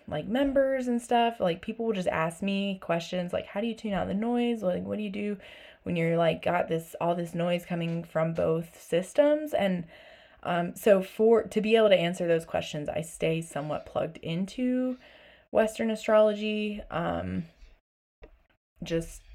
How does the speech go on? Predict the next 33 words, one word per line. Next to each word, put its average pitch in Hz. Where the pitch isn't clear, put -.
you 160
know, 87
so -
I 170
can 208
answer 240
the 208
questions, 185
and 247
because 233
I, 220
I 220
don't 269
think 254
it's 240
necessarily 185
wrong. 165
Like, 160
I 170
don't 180
think 170
Western 180
astrology 175
is 160
wrong. 151
I 175
think, 160
um, 160
good 196
astrologers 156
are 156
going 147
to 151